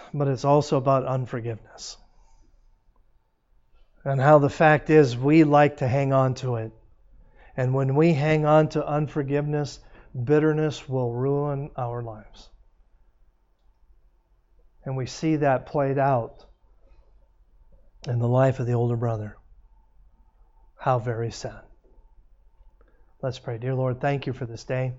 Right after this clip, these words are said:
Thank you for your love. And Lord, I thank you for this incredible story. And Lord, as we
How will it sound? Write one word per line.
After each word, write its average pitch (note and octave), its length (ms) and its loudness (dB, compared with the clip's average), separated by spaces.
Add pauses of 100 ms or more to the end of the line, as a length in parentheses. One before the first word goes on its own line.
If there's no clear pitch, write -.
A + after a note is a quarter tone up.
(840)
Thank D#3 220 6
you C#3+ 40 -2
for - 140 -4
your D3 120 0
love. C3 360 2
And A#2 260 -6
Lord, B2+ 220 2
I B2+ 100 4
thank D3 380 2
you B2+ 100 0
for B2 380 -2 (380)
this C#3 220 -2
incredible C#3 480 2
story. A#2 460 -8 (1300)
And D3 100 2
Lord, D#3 180 10
as D3+ 300 8
we D#3+ 420 6